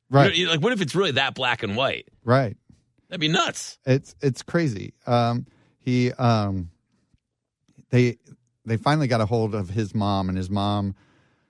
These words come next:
Speaker 1: discussed this with the r-, reporter. And, um, <laughs> she said, "You know, he just had a, a really, really,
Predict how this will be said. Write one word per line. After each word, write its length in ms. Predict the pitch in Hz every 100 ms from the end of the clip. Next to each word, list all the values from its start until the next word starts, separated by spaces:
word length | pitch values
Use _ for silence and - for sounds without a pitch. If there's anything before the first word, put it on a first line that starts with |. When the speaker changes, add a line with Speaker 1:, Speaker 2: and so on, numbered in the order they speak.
| _ _ -
Speaker 1:
discussed 560 | 101 - 110 98 -
this 340 | - 95 - - - -
with 320 | 101 104 98 - _ -
the 380 | 104 95 92 -
r-, 140 | 104 98
reporter. 640 | 107 - 131 127 95 87 - _ _ -
And, 500 | 113 107 104 101 104 -
um, 520 | 107 104 101 101 104 -
<laughs> 140 | 95
she 220 | - - 120
said, 440 | - 120 110 104 - _ _ -
"You 80 |
know, 360 | 151 151 147 151 _ _ _ _
he 100 | -
just 220 | 165 240 -
had 200 | 175 143
a, 140 | 110 - _ -
a 100 | 127
really, 600 | 113 113 123 135 135 123
really, 600 | 101 104 117 113 107 -